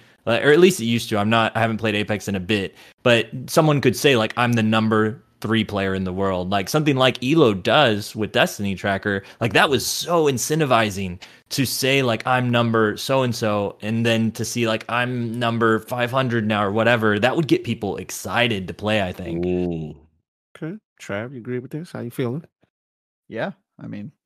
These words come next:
Speaker 3: he knows his stuff about, uh, comp, so I'm not surprised that he and I have very similar views on what comp should be.
Speaker 1: <laughs>
Speaker 3: I, I mean, I,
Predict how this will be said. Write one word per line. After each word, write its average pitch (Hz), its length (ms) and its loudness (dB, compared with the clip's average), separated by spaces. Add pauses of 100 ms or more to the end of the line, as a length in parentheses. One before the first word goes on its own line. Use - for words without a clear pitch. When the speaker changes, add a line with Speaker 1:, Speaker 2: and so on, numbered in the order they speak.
(120)
Speaker 3:
he 113 180 -14
knows 113 300 -12
his 110 100 -16
stuff - 320 -12
about, 110 320 -10 (320)
uh, 113 380 -14 (600)
comp, 131 300 -8
so 117 120 -14
I'm 107 100 -10
not 110 180 -14
surprised 110 480 -14
that 104 160 -14
he 110 160 -14
and 110 100 -12
I 107 60 -12
have 107 160 -10
very 107 180 -14
similar 107 380 -14
views 127 300 -12
on 98 140 -12
what - 120 -14
comp 117 240 -16
should - 180 -20
be. 90 240 -14
Speaker 1:
<laughs> - 160 -6
Speaker 3:
I, 131 380 -2
I 131 220 0
mean, 131 200 -6
I, 120 220 -4